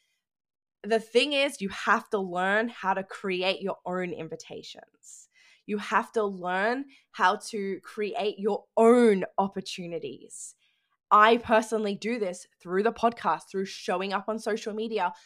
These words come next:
through creating content, through seeing opportunities of people opening up and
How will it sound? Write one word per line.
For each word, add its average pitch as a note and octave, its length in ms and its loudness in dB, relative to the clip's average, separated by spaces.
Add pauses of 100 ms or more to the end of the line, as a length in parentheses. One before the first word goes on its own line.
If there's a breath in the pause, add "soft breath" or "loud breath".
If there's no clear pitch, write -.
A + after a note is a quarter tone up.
(160 loud breath)
through F#3 260 0
creating G3+ 560 4
content, G#3+ 840 -4 (420 soft breath)
through A#3+ 420 -4 (240)
seeing B3 720 0
opportunities A#3 1300 -2 (320)
of G3+ 160 -4
people G#3 460 -4
opening G3 400 -4
up F3+ 160 -4
and F3 140 -8